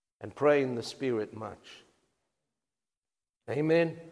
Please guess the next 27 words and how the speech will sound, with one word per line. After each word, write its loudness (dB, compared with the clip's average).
The 6
Word 10
says, 8
"We 8
know 8
not 6
what 6
to 0
pray 6
for 4
as 6
we 2
ought, 2
but -2
the 6
Spirit 8
Himself 4
makes 2
intercession 2
for 6
us 6
with 2
groanings 4
which 2
cannot 2
be 2
uttered." 8